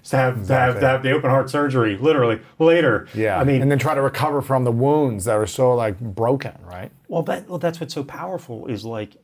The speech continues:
Speaker 1: you, you had someone to kind of poke and prod the two of you to open up and do
Speaker 2: Absolutely.
Speaker 1: it instead of just checking the box. We talked. Like, you had a professional
Speaker 2: No.
Speaker 1: go, "No, no, you gotta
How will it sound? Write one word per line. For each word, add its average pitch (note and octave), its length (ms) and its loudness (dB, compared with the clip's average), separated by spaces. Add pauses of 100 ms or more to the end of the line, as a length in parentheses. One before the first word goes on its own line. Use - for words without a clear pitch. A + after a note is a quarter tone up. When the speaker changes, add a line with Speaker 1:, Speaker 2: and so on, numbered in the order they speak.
Speaker 1:
you, C#3 540 0 (200)
you C3+ 220 -2
had D3 340 -6
someone F3 440 -6
to - 80 -14
kind A#2+ 140 -12
of A2 80 -12
poke C3 220 -6
and A#2 140 -6
prod A2 300 -4
the G#2+ 40 -14
two A#2 200 -6
of A#2+ 100 -2
you D3+ 180 -4 (200)
to C3+ 100 -8
open A2 320 -2
up B2+ 220 -2
and - 40 -20 (100)
do G#2+ 60 -8
Speaker 2:
Absolutely. A2+ 560 0
Speaker 1:
it - 20 -2
instead - 220 0
of C#3 100 -4
just B2+ 180 -4
checking C#3+ 260 -2
the B2+ 60 2
box. C3+ 340 0
We B3 80 4
talked. G3+ 280 -2 (380)
Like, C3 240 2
you C#3+ 160 6
had E3 120 6
a C#3+ 40 0
professional - 520 2
Speaker 2:
No. B2 60 2
Speaker 1:
go, A#2 300 2 (120)
"No, C3+ 300 -2 (180)
no, B2+ 360 -2
you C3 80 -2
gotta B2 280 0